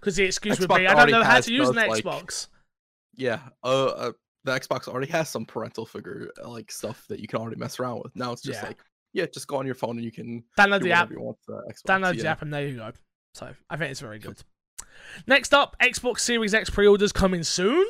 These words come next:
Speaker 1: Question mark, question mark, question mark. Uh, Microsoft have put a, uh, splash screen on their store, um, with it saying the Xbox Series X is currently not available, but it's coming soon, Crash.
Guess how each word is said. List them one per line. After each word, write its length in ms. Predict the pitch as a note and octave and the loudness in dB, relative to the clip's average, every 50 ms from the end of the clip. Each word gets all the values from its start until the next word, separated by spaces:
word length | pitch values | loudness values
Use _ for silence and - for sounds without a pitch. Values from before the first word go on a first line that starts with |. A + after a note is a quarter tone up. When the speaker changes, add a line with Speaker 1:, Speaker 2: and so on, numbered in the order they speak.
| - | 2
Speaker 1:
Question 320 | - - G#3 - - F#3+ G3 | 4 4 4 4 2 0 2
mark, 160 | G3+ G3+ F#3+ | 2 2 4
question 300 | - G3 - - G3 F#3+ | 2 2 2 4 2 2
mark, 160 | G3 G3+ - | 2 0 0
question 280 | - G3+ - - A3 G#3 | 0 -2 0 0 2 4
mark. 380 | G#3+ B3 D#4+ F4 - - - - - - - - - - - | 6 6 6 4 2 -4 -14 -20 -20 -20 -20 -20 -18 -8 -4
Uh, 360 | F3+ F3+ F3 E3+ E3 D#3+ D#3+ D#3+ | -2 0 2 2 4 2 2 2
Microsoft 520 | E3 F3 F3 E3+ - - F3 E3 - - | 2 2 2 2 2 2 0 0 0 -2
have 160 | D#3 D3+ - | -6 -8 -4
put 160 | - - E3 D3 | -2 -2 0 0
a, 200 | D3 D3 C#3 C#3 | 0 -2 -2 -2
uh, 140 | C3+ C3+ | -2 -2
splash 360 | C3+ - - - D#3 C#3 C3+ - | -2 -4 -4 -4 -4 -4 -4 -4
screen 340 | - - D3 C3+ C3+ C#3 | -6 -4 -6 -6 -6 -6
on 160 | C#3 B2+ C3 C3 | -8 -10 -10 -8
their 140 | C3 B2 | -8 -8
store, 440 | B2 - - - C3+ C3 B2 B2 B2 - _ _ _ _ _ | -6 -8 -8 -8 -8 -8 -6 -8 -10 -10 _ _ _ _ _
um, 480 | - C3 B2+ A#2 A#2 A2+ A2+ C3 C3 - _ _ | -8 -6 -6 -6 -6 -8 -10 -12 -14 -16 _ _
with 180 | A#2 A2 G#2+ | -12 -10 -10
it 100 | G#2 G#2 - | -12 -12 -10
saying 240 | - B2+ A2+ A2 A2+ | -10 -8 -8 -10 -10
the 80 | A#2+ | -12
Xbox 300 | B2 A#2+ - - A#2+ C3 | -12 -14 -12 -14 -12 -12
Series 400 | - - A#2 A#2 A#2 A#2 A#2+ C3 | -10 -10 -10 -10 -12 -12 -12 -12
X 160 | A#2 A#2 - | -10 -10 -10
is 60 | - - | -10 -8
currently 400 | - - D#4 C4+ G#3 G#3+ G#3 E3 | -4 -2 -2 -2 0 -2 -2 -2
not 220 | C#3 D3+ D#3+ C#3 | 0 -2 -2 0
available, 560 | D#3 F3+ A3 A3+ A3+ A3+ G#3 A3+ A3+ A3 - - - - - - _ | 6 6 8 8 8 6 6 8 6 6 4 2 -8 -20 -20 -10 _
but 200 | - D#3 - - | -4 -4 -4 -4
it's 100 | E3 - | -10 -10
coming 420 | - - G3+ G#3 G#3 G#3 G3+ G3 F#3 | -4 -2 0 0 2 0 -2 -2 -6
soon, 580 | - - - F3+ F3+ E3 D3+ C#3 B2+ A2+ A2 A#2+ | -6 -4 -2 -2 -2 -2 -4 -8 -12 -14 -18 -20
Crash. 540 | - - G#2+ G2+ - - - - - - - | -16 -16 -16 -16 -14 -12 -12 -12 -12 -12 -14